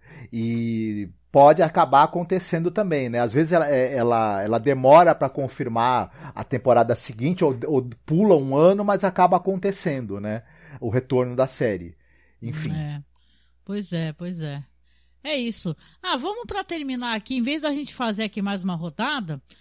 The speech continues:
Speaker 2: deixa eu te perguntar, né? Porque não sei o que que tu leu, acho que talvez eu tenha lido um pouquinho até mais do que você, eu tava lendo até esse texto aqui do, do site do Jorge R R Martin, né?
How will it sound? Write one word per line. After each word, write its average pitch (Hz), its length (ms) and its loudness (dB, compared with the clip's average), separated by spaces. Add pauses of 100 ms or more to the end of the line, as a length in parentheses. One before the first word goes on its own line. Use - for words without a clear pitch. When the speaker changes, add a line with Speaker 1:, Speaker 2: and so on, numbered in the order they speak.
(240)
Speaker 2:
deixa 330 220 -6
eu 381 60 -6
te 359 120 -10
perguntar, 240 720 -8
né? 185 220 -4
Porque 196 300 -8
não 226 80 -4
sei 302 140 -8
o - 40 -20
que 285 140 -12
que 262 100 -16
tu 240 160 -8
leu, 220 320 -6
acho 226 160 -8
que 269 180 -8 (300)
talvez 247 260 -6
eu 294 80 -8
tenha 285 200 -8
lido 269 240 -8
um 254 40 -6
pouquinho 269 380 -8
até 262 200 -10
mais 254 240 -8
do 214 100 -12
que 233 120 -10
você, 196 360 -8
eu 226 100 -6
tava 208 240 -10
lendo 208 240 -6
até 202 260 -10
esse 196 180 -12
texto 185 400 -8
aqui 180 260 -12
do, 160 220 -10 (520)
do 180 100 -4
site 190 540 -4
do 160 460 -6
Jorge 175 420 -4
R 170 180 -4
R 156 180 -6
Martin, 185 520 -6
né? 196 240 -6